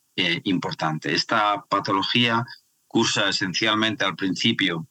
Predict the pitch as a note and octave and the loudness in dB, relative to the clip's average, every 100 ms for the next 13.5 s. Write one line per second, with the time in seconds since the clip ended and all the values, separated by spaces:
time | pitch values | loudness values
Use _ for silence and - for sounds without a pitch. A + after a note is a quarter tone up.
0 | _ - F2+ F2+ F2+ F#2 F#2+ A#2 B2 G#2 | _ -4 0 0 2 2 2 2 0 -2
1 | F2 F#2+ F2+ - B2+ G#2+ F#2+ F2+ F2+ A2+ | -2 0 0 0 -2 0 0 -2 0 0
2 | G#2+ F#2 E2+ F2+ F2+ F2 G2 F#2+ - G#2 | 0 -2 -2 0 0 0 0 0 0 -2
3 | - - - - G2 F#2+ F2 F#2+ G2+ G2 | -2 -8 -8 -2 0 2 2 2 2 4
4 | F#2+ F#2+ F#2+ G2+ G2 G#2 G2+ F#2 F#2 - | 4 2 0 0 2 2 2 2 0 -2
5 | - - C3+ B2 A2 D3 - - G2+ - | -2 0 2 0 0 -2 -2 -2 0 0
6 | F2+ - F2+ F#2+ B2+ C3 C#3 D#3 - - | -2 -2 0 2 2 2 0 -2 -6 -12
7 | - - A2+ A2 A2 G#2+ A2 G2+ G2+ G2+ | -12 -2 2 4 4 2 -2 -4 -2 0
8 | G2 F2+ G2+ G2 F2 F#2+ F#2 F#2+ G#2 F#2+ | 0 0 2 2 0 0 0 0 -2 0
9 | G2 G2 F#2+ F#2 F#2 F#2+ G2 F2+ F#2+ F2+ | 2 2 0 0 0 -2 -2 -2 -2 0
10 | F#2 G2 G#2+ G2 F#2 F2 - F#2+ F2+ F2+ | 0 0 0 0 0 0 -2 -2 -2 0
11 | A2 G#2 G2+ - A2 G#2+ G#2+ G#2+ - - | 0 0 -2 -2 0 2 2 0 -2 -2
12 | F#2 F2+ F2+ F2 F2+ F2+ G2 F#2+ F2+ F2+ | 0 2 0 0 0 2 2 0 0 2
13 | F2+ G2+ F#2+ D2+ | 2 4 2 -2